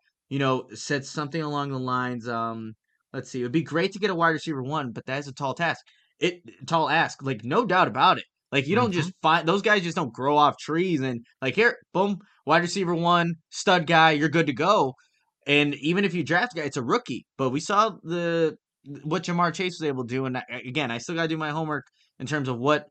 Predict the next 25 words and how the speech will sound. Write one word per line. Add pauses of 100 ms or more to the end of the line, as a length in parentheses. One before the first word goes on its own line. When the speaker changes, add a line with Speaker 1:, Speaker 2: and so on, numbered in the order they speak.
(340)
Speaker 1:
is
in
the
dr-,
or
who
is
in
the
draft.
But, (340)
like, (440)
it's,
it's
the
thing
that
I
think
would, (400)
you
would
see
immediate
change,